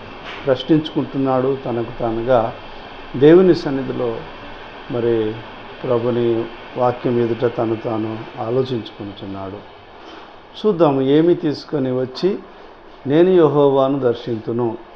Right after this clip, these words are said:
అనేటువంటి మాటను పరిశీలించుకుందాం. ఆదికాండం పద్నాలుగవ అధ్యాయము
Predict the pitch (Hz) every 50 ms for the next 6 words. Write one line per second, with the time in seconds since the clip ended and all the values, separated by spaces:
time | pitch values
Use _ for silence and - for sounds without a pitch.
0 | - - - - 143 131 127 120 - 127 120 117 110 123 113 113 113 110 104 -
1 | 113 107 107 104 - 120 110 104 - - 120 110 113 107 107 - - - 120 107
2 | 113 143 196 254 - - - - - - - - - - - - - - 123 139
3 | 156 165 185 180 - 147 131 127 127 147 175 190 - - - - - - - -
4 | _ - - _ - - _ _ _ _ - - - - - - - - - -
5 | - 135 127 123 147 165 170 170 160 165 151 143 135 127 117 117 117 131 - -
6 | - 139 131 123 117 113 117 117 113 113 113 117 127 151 185 233